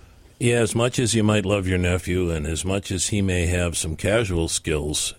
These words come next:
at the computer, if he's not doing that job on a full-time basis as a professional,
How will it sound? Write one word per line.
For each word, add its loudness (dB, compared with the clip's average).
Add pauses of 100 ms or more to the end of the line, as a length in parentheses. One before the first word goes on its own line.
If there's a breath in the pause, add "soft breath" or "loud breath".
at -2
the -6
computer, 0
if -6
he's -2
not 2
doing 2
that 2
job 0 (380)
on -2
a -4
full-time -2
basis -2
as -2
a -4
professional, -4